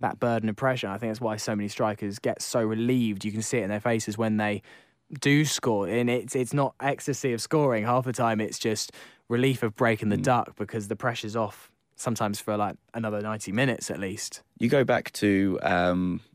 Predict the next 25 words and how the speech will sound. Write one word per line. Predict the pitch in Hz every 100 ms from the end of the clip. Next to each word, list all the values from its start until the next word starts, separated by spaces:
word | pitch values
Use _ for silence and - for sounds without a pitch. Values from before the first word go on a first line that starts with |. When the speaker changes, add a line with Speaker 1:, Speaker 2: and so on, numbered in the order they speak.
| _ _ -
Speaker 2:
this | 98 - -
two | - 110
thousand | 98 92 87 -
and | 90 92 85 - -
eight | 90 -
nine | 98 95 92 92
season | - 85 82 - 80
where | 87 76 76
we | - 90 90
had | 95 85 80
Zamora | - 90 87 82
and | 87 87
Johnson | 87 - -
up | 78 -
front, | 85 78 - -
and, | 87 87 87 - _ _ _ _ _ _
I | -
mean, | 98
they | 87 113
weren't | 87 85 69 _ _
firing | - 104 87
on | 85
all | 82
cylinders, | - 113 87 69 -
but | - 85 -